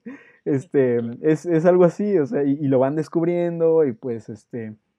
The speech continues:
eh, como dices, también el espectador lo va, lo va descubriendo. Y ahora, ahora que me acuerdo, eh, una de las partes que me gusta mucho,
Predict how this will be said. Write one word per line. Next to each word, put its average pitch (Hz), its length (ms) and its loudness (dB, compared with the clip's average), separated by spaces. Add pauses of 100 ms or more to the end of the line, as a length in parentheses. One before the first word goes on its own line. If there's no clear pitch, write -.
(760)
eh, 120 220 -4
como 123 220 -2
dices, 139 340 0
también 120 240 -6
el 131 60 -2
espectador 120 460 -6
lo 120 140 -4
va, 117 240 -10
lo 117 120 -10
va 113 80 -12
descubriendo. 139 680 -6 (560)
Y 135 240 0
ahora, 143 240 4
ahora 156 260 -2
que - 120 -4
me 139 80 -2
acuerdo, 139 480 0 (420)
eh, 120 320 0
una 135 180 -2
de 156 40 0
las 131 160 -4
partes 135 300 -6
que 135 80 -6
me 120 60 -2
gusta 120 220 -6
mucho, 123 760 -4